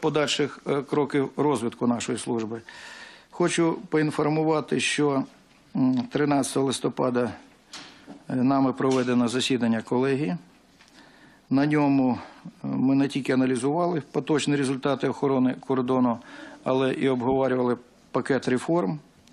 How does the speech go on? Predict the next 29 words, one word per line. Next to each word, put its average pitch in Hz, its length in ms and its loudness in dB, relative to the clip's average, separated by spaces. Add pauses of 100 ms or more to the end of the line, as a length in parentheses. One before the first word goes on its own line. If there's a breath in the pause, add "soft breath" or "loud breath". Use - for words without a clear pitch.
які 123 260 0
стосуються 135 560 -2
усіх 135 420 -4
сфер 156 280 0
діяльності 139 680 0 (520 loud breath)
відомства 131 600 2
як 131 280 0
на 131 120 2
близьку, 147 400 -2
так 117 260 -4
і 120 280 -4
середню 131 400 0
перспективу. 117 760 -4 (680 loud breath)
Вважаємо, 139 800 0
що, 135 460 0 (340)
е, 139 40 0
реалії 135 360 2
сьогодення 135 760 0
не 135 220 2
залишають 131 760 0
для 123 120 0
їх 127 140 0
реалізації 127 640 0
нам 127 180 0
багато 127 400 0
часу. - 420 -4 (520 loud breath)
Тому 143 500 2
зволікати 127 720 0
з - 200 -8